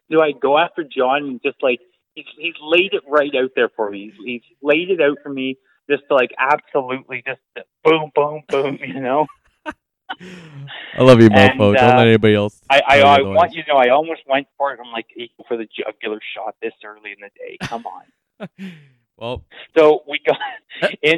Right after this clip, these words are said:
Speaker 1: uh, <laughs> wow, go deep.
Speaker 2: <laughs>
Speaker 1: So we've got Richmond, uh, Raceway this, uh,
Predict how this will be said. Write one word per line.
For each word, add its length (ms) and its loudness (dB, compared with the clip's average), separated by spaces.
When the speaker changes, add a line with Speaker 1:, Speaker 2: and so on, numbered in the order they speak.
Speaker 1:
uh, 760 -8
<laughs> 200 -16
wow, 500 0
go 280 -6
deep. 340 -12
Speaker 2:
<laughs> 100 -2
Speaker 1:
So 260 4
we've 220 -4
got 220 4
Richmond, 580 -4
uh, 360 -6
Raceway 440 -2
this, 160 -6
uh, 260 4